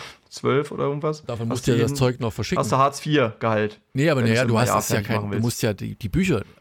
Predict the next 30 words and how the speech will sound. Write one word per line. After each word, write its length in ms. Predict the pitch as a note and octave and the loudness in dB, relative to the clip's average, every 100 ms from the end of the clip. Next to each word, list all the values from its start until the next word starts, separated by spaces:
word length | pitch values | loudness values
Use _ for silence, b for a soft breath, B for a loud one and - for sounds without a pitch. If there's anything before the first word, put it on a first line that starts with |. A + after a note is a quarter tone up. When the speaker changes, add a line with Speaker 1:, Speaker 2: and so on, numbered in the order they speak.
| _ | _
Speaker 2:
auch 220 | B2 C3 | -8 -8
produzieren 500 | - A2+ G#2+ - F#3+ | -4 -4 -4 -2 -2
davon 440 | B2+ - A2 G#2 - | -2 -4 -6 -6 -10
und 200 | - A2 | -8 -4
dann 160 | A2 G#2+ | -4 -6
verschicken, 420 | - D3 E3+ C3+ | 0 2 2 0
Speaker 1:
Ach, 0 | |
hey. 140 | A#2 A2 | 0 2
Speaker 2:
Porto 340 | - B2 G#2 E3 _ _ _ _ _ - | 2 2 -2 -6 _ _ _ _ _ -4
und, 200 | F3 - | -2 0
und, 200 | A2 G#2 | -2 -2
und. 260 | G#2 G#2+ | -6 -6
Also 140 | G#2 F#2+ | -6 -4
ich 80 | |
glaube, 400 | - A2 A2+ A2 G#2 b b _ _ | 0 2 2 0 -2 b b _ _
da 100 | G2+ | -2
bleibt 420 | F#2 A2 A2+ - | 0 2 2 0
dann, 520 | D3+ D3+ F3 F#3 - A2 | -2 0 -2 -4 -4 -2
Speaker 1:
Oh 160 | G#2+ | 0
Mann, 180 | A2 G#2+ | 0 0
ist 140 | G#2+ | -2
das 140 | A2+ A#2+ | -4 -2
Speaker 2:
wenn 120 | B2 | -2
du 80 | A2 | -2
Pech 220 | A#2 - | -2 0
hast, 140 | D#3 | -2
zahlst 240 | - D3 D3+ | -2 -2 -2
du 40 | |
noch 80 | D3 | -6
drauf. 480 | - G#2+ A#2 - | -6 -6 -8 -12